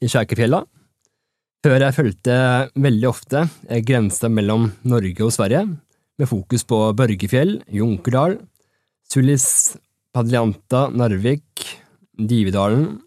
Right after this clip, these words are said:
og, eh, jeg var også en liten tur innom Finland, i Kilpisjärvi, samt, eh, Reisa, Kautokeino, Finnmarksvidda. Ja.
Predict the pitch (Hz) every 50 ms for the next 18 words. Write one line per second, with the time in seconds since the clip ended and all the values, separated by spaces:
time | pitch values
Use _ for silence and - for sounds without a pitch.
0 | _ _ - 107 110 110 107 101 101 107 110 110 107 107 104 - - 110 113 113
1 | 104 - 113 110 101 101 104 95 - 107 104 104 101 101 104 98 - 110 101 98
2 | 98 101 120 160 214 220 190 - _ _ _ _ - 110 - 120 101 - 120 107
3 | - 127 113 104 135 190 214 - _ _ _ _ _ _ _ _ _ _ _ _
4 | _ _ _ - - - 135 143 147 143 143 - _ - 135 135 135 131 131 120
5 | 113 101 101 95 92 - - - 156 170 190 294 - - - 117 104 95 - 113
6 | - 120 104 107 117 139 156 - - - - 127 104 95 90 87 - - 98 87
7 | - - _ _ _ _ _ _ _ _ _ _ _ _ _ _ _ _ _ _
8 | _ _ _ _ _ _ _ _ 151 -